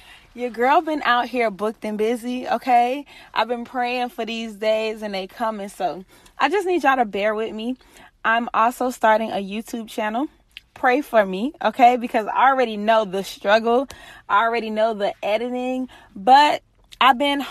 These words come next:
procrastinating and holding it off. I'm just gonna finally do it. So stay on the lookout for that. That's gonna be on polish one forty-four dot com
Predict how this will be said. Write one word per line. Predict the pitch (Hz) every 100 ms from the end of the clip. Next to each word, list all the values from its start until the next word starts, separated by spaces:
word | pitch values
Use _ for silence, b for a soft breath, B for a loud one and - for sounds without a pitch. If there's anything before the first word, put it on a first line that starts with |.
| B B
procrastinating | - 247 - 240 254 - 247 247 202 233
and | 214 202
holding | 214 233 233 226
it | 208
off. | 196 196 B B B B
I'm | 269 294
just | 277
gonna | 254 254
finally | 214 214 226 220
do | 190 190
it. | 190 - - b b b b
So | - 247 233 226 240 - _ -
stay | - 220 247
on | 269
the |
lookout | 247 247 220 -
for | - 220
that. | 202 202 180
That's | 185 220 -
gonna | 262 240
be | 214 220 -
on | 190 196 196
polish | - 202 196 196 196
one | 196 196
forty-four | - 196 196 190
dot | 175 -
com | - 185 185